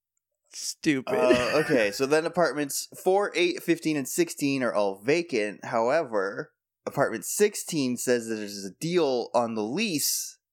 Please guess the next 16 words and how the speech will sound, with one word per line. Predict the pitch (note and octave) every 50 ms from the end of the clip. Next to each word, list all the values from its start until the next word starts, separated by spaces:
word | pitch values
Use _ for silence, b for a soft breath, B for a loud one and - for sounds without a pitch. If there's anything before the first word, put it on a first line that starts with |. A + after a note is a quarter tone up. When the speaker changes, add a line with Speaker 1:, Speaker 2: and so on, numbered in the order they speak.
| -
Speaker 2:
and | - C3 C3 B2+ B2 B2+
when | C3 B2+
you | B2
use | C3+ D#3 D#3 B2+
the | B2+ B2+ A#2
intercom, | D3+ E3+ E3 C#3+ B2 - B2+ A2+ A2 G#2+ G#2+ G#2+
instead | G#2+ - - C#3 B2
of | A#2+ A2+ A2+
saying | - - C#3 B2+ B2 A#2+ A#2+
there's | A2+ A2 G#2+ G#2 A2+
no | B2
response, | A#2+ G#2+ G#2 - - - C#3 C3+ A#2 A2 - -
you | - A#2+
get | A2 B2 A2+ G2+
three | - - C3 B2+ A#2+
dots. | G#2+ B2 A#2+ A2 G2 D#2 - - - - - - - - -